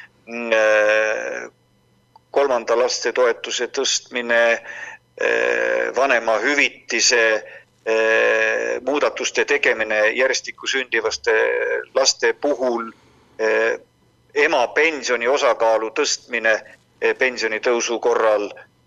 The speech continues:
eh, pensionireformi elluviimine, riigikaitsekulutuste, eh, ümber, eh, korraldamine, mis, eh,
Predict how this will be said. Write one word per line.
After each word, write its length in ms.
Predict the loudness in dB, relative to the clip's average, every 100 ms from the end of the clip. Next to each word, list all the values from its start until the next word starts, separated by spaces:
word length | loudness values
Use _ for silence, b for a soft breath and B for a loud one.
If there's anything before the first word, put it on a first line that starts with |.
| -2
eh, 300 | 0 2 0
pensionireformi 880 | 0 -2 -2 -2 -4 -2 -2 0 2
elluviimine, 720 | 0 0 -2 -2 -4 -4 -2
riigikaitsekulutuste, 1400 | -2 -2 -2 -2 -2 -2 -4 -2 -2 -4 -6 -4 -4 0 2 2 2 2 0 B B _ _ -4
eh, 220 | -2 -2
ümber, 460 | -2 -2 -2 -2 0
eh, 840 | 2 2 2 2 2 2 0 -2 -6 -2
korraldamine, 840 | 0 2 0 0 -2 0 -4 -6
mis, 400 | -6 -6 -4 -6
eh, 320 | -4 -6 -6